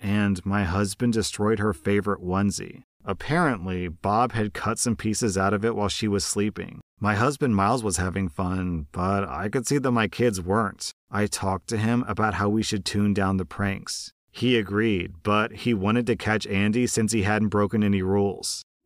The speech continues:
We argued, but he finally agreed. Fast forward to Christmas Eve, and in the afternoon, we had some of Andy's friends over to celebrate his birthday.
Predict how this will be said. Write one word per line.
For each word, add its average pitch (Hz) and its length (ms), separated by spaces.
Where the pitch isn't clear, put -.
We 120 160
argued, 110 600
but 104 120
he 107 80
finally 98 500
agreed. 95 580
Fast 127 320
forward 107 240
to 101 80
Christmas 101 500
Eve, 92 500
and 101 360
in 101 100
the 98 140
afternoon, 104 760
we 107 140
had 113 160
some 117 160
of 104 100
Andy's 101 300
friends 101 280
over 101 200
to 95 80
celebrate 95 480
his 87 100
birthday. 98 600